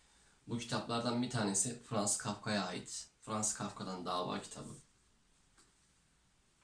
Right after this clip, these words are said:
Şöyle daha yakından göstereyim. Franz Kafka'nın Dava kitabı. Bu kitap, hani, okuduğunuzda size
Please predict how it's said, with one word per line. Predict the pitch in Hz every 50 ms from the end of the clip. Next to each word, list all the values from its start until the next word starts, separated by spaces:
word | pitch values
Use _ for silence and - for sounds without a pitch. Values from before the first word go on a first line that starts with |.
| _ _ _ _ _ _ _ _ -
Şöyle | - - - - - -
daha | - - 73 69
yakından | 67 - - - - - - -
göstereyim. | - - - - - - - - - - - _ _ _ _ _ _ _ _ - _ _ _ _ _ _ _ _ _ _ _ _ _ _ _ _ - -
Franz | - 104 90 90 - -
Kafka'nın | - 95 95 92 - - 95 95 92 87
Dava | 85 87 92 90 90 92 92
kitabı. | - - - 90 87 107 123 131 - - - - - - - - - - - - - - - - -
Bu | 117
kitap, | 117 - - 135 131 135 - - - - - _ _ _ _ _ _ - - -
hani, | - - - - -
okuduğunuzda | - 92 - - 98 110 110 113 110 104 104 104 104
size | - - - 107 104 98 -